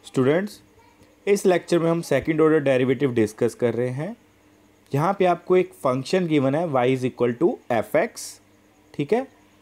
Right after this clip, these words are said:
मैं क्या कर रहा हूँ, इसका डेरिवेटिव कर रहा हूँ with respect to x। तो आपके पास क्या आ जाएगा, dy by dx is equal to f dash x। f dash x जो है वो क्या है, function of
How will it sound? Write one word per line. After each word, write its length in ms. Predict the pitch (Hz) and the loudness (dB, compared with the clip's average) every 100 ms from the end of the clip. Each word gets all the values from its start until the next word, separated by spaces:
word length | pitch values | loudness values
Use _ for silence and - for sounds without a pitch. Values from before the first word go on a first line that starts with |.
| - | -4
मैं 140 | 202 | -2
क्या 140 | 208 220 | 0 0
कर 200 | 214 185 | 0 0
रहा 80 | 208 | 0
हूँ, 100 | 190 | -2
इसका 320 | - 202 240 | -4 -2 0
डेरिवेटिव 580 | 165 127 135 165 160 170 | 0 0 2 2 2 2
कर 180 | 165 | 2
रहा 120 | 156 185 | 2 0
हूँ 80 | |
with 180 | 160 131 | -2 -4
respect 340 | 135 - 135 - | -4 0 -2 0
to 80 | 151 131 | -4 -2
x। 280 | 117 - - - | -4 -6 -10 -4
तो 60 | |
आपके 240 | 135 - 160 | -4 0 0
पास 260 | 165 165 | 2 0
क्या 160 | - 185 | 0 2
आ 60 | 170 | 2
जाएगा, 300 | 165 165 202 | 2 2 0
dy 200 | 143 139 | 2 2
by 320 | 147 156 147 135 | 2 2 2 0
dx 360 | 135 202 - | 0 0 -2
is 120 | 131 | -2
equal 280 | 120 - 131 135 | -2 0 0 2
to 100 | 240 - | 0 0
f 220 | 127 117 107 | -2 -2 0
dash 280 | 147 226 - _ 123 | 0 0 -6 _ -8
x। 320 | 107 - - _ - - - | -8 -12 -20 _ -20 -20 -4
f 240 | 160 185 - | -4 -2 -2
dash 220 | 240 233 | -2 0
x 260 | 233 - - | -2 -4 -2
जो 120 | 180 | 2
है 180 | 170 202 | 2 2
वो 180 | 214 160 | 0 -2
क्या 140 | - 151 | 0 0
है, 180 | 185 208 | 0 -2
function 460 | 131 127 151 143 | -4 -4 -2 0
of 140 | 202 | -2